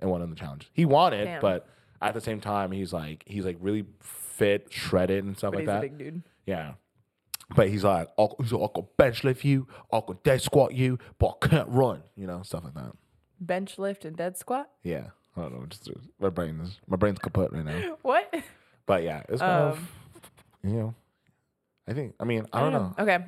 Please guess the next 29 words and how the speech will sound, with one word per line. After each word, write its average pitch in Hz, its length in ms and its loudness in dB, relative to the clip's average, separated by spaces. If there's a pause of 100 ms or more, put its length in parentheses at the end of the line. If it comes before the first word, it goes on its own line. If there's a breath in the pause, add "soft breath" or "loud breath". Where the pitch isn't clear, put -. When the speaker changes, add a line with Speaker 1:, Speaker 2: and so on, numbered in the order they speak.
Speaker 2:
I'll 208 160 2
watch 196 280 2
a - 40 -6
couple 202 260 -6
episodes - 560 -2
Speaker 1:
Yeah. 175 60 -12
Speaker 2:
and 175 80 -8
then 170 100 -6
I'll 170 120 -6
Speaker 1:
'Cause 131 100 2
Speaker 2:
see. 127 60 6
Speaker 1:
I'm, 131 120 2
I'm 139 140 0
interested 135 380 -2
to 87 60 -10
see 90 120 -6
how 82 60 -2
you 80 140 -6
feel. 78 260 -12
I 135 100 8
feel 202 120 6
like 214 200 4
David 107 380 2
could. - 260 -2
I - 40 -12
think 165 200 -6
David 127 320 0
would 95 140 -6
do 92 260 -6